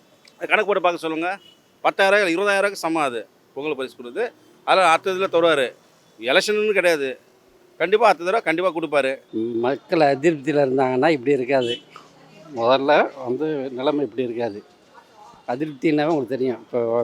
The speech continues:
Speaker 2: வெ-, வெ-, வெளி-, வெளிநாடுகள்ல அதிருப்தி ஏற்பட்டா எவ்வளோ பெரிய கலவரங்கள் ஏற்படுது,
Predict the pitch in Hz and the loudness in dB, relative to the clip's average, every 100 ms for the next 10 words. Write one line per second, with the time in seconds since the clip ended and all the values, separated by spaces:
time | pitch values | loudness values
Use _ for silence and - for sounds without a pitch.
0 | 113 120 110 127 131 123 123 123 127 143 | 0 -2 0 0 2 2 0 0 0 -2
1 | 139 127 123 123 135 143 139 127 123 123 | -2 -2 -4 0 2 4 4 2 0 -2
2 | 123 143 127 120 110 143 185 - _ _ | -4 -4 -4 -4 0 2 2 -2 _ _
3 | _ - - 127 151 151 131 135 127 131 | _ -20 -6 -2 2 2 2 -2 2 2
4 | 151 135 131 127 123 113 120 | 4 2 0 0 0 -2 -2